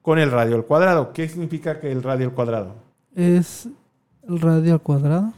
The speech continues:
Speaker 1: Sí, pero ¿qué vamos a multiplicar?
Speaker 2: Vamos a multiplicar el
Speaker 1: ¿R por R o siete por siete?
Speaker 2: No, R por R.
Speaker 1: Exactamente. Ella lo sabe.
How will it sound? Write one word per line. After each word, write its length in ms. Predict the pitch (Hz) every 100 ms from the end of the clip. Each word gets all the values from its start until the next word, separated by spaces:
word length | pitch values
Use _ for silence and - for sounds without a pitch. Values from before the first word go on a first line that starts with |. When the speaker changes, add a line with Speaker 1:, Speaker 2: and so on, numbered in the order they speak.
| - _
Speaker 1:
Sí, 140 | 156
pero 280 | 131 117 107
¿qué 100 | 120
vamos 260 | 117 120
a 40 | 120
multiplicar? 640 | 117 104 117 - 131 131 -
Speaker 2:
Vamos 320 | 190 165 170 185
a 60 |
multiplicar 760 | 175 170 156 170 170 156 170 175
el 260 | 180 180 - _ _ _ _ _ _ _ _ _ _ _ _ _ _ _ _ _ _ -
Speaker 1:
¿R 280 | 127 135
por 260 | 131 127 117
R 440 | 139 151 156 165 151
o 440 | 120 113 110 107
siete 240 | 101 123 120
por 160 | - 101
siete? 260 | 131 131 202
Speaker 2:
No, 300 | 190 180 180
R 280 | 185 185 196
por 200 | 175 160
R. 300 | 160 156 156
Speaker 1:
Exactamente. 840 | 135 95 - 95 117 160 123 107 - - _
Ella 240 | 120 143
lo 120 | 165 165
sabe. 340 | 185 190 147